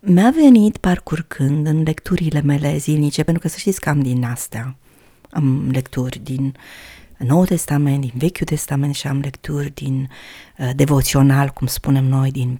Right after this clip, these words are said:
din psalmi. Și nu obosesc să repet că în fiecare zi mi se pare că Biblia are mai multă acuratețe decât headline-urile zilei, că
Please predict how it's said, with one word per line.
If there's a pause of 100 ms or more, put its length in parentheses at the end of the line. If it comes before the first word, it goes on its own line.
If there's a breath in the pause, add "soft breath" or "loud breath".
din
psalmi. (840 soft breath)
Și
nu
obosesc
să
repet
că
în
fiecare
zi
mi
se
pare
că
Biblia
are
mai
multă
acuratețe
decât
headline-urile
zilei,
că